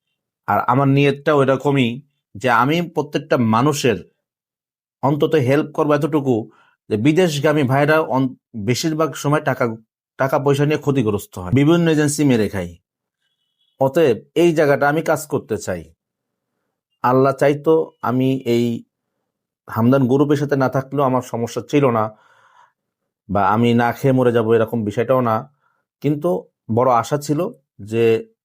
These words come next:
এমন একটা ট্রাভেল এজেন্সি হবে বাংলাদেশে, যেটার দ্বারা মানুষ আস্থা এবং ভরসা দুটোই পাবে।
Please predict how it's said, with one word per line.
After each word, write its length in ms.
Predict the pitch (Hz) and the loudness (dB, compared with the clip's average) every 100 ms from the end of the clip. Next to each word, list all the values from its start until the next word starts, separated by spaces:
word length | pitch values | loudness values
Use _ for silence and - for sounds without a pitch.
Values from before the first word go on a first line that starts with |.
| - | -4
এমন 180 | 120 151 | 0 0
একটা 200 | 151 135 | -2 -2
ট্রাভেল 300 | 139 143 143 | 2 2 4
এজেন্সি 340 | 139 135 151 | 0 -2 -2
হবে 200 | 127 131 | 0 2
বাংলাদেশে, 580 | 123 120 107 98 113 143 - _ _ _ _ _ - | 2 0 0 -2 -4 -6 -8 _ _ _ _ _ -6
যেটার 260 | 95 143 | 0 2
দ্বারা 180 | 151 160 | 4 2
মানুষ 300 | 147 143 143 - | 2 0 -2 -2
আস্থা 360 | 131 127 - 160 | -2 -2 -2 0
এবং 220 | 151 139 | 2 0
ভরসা 320 | 117 127 120 | 0 0 -2
দুটোই 280 | 110 107 113 | -2 -2 -2
পাবে। 320 | 101 85 76 | -4 -6 -8